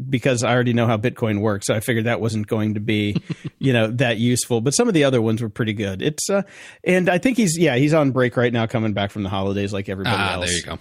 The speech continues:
Speaker 2: So I am signed up, so I'm looking forward to it. It seems like a, an interesting thing. It's, it says three to five minute read tops, which I can do every morning. That's cool. Learn something new every morning in five hundred words. I'm into
Speaker 1: Well, it's,
Speaker 2: it.
Speaker 1: it's once a week.
Speaker 2: Or
Speaker 1: It's
Speaker 2: not
Speaker 1: not every
Speaker 2: every morning,
Speaker 1: morning.
Speaker 2: once a week.
Speaker 1: <laughs>
Speaker 2: Well, get on it, dude.
Speaker 1: <laughs>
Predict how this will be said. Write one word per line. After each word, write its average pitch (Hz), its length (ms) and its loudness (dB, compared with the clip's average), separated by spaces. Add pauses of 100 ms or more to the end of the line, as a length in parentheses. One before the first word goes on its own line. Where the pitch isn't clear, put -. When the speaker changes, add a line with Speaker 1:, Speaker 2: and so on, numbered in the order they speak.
(120)
Speaker 2:
So 117 220 0
I 135 180 2
am 135 240 0
signed 98 280 -2
up, 82 160 -4
so - 140 -4
I'm 85 120 -6
looking 85 220 -12
forward - 280 -10
to 71 100 -10
it. 76 60 -10
It - 80 -6
seems 92 260 -2
like 90 140 -4
a, 85 280 -2
an 98 100 0
interesting 131 460 0
thing. 98 240 0
It's, - 240 -2
it 143 320 -4
says 135 300 2
three 120 180 0
to 117 80 0
five 101 300 -4
minute 98 180 -2
read 90 260 -6
tops, - 460 -2
which - 220 -4
I 123 80 -2
can 160 140 -2
do 90 140 0
every 78 160 -2
morning. 78 300 -2
That's 170 180 0
cool. 113 320 0
Learn 101 200 0
something 117 260 0
new 104 160 2
every 104 180 0
morning 110 280 -4
in 110 60 -6
five 113 220 -2
hundred 120 200 -10
words. 156 320 -6
I'm 131 140 -8
into 233 80 -4
Speaker 1:
Well, 240 100 2
it's, 240 100 -4
Speaker 2:
it. 240 60 -6
Speaker 1:
it's 190 140 0
once 226 200 2
a 196 60 4
week. 208 200 0
Speaker 2:
Or 143 40 2
Speaker 1:
It's - 100 0
Speaker 2:
not 180 120 0
Speaker 1:
not - 60 -2
every 170 180 0
Speaker 2:
every 98 60 -6
morning, 104 260 -2
Speaker 1:
morning. - 0 -
Speaker 2:
once 135 120 0
a - 100 -8
week. 254 180 -2
Speaker 1:
<laughs> - 40 -2
Speaker 2:
Well, 269 100 -4
get 285 200 0
on 202 220 0
it, 98 180 -8
dude. 190 260 -8
Speaker 1:
<laughs> - 60 -20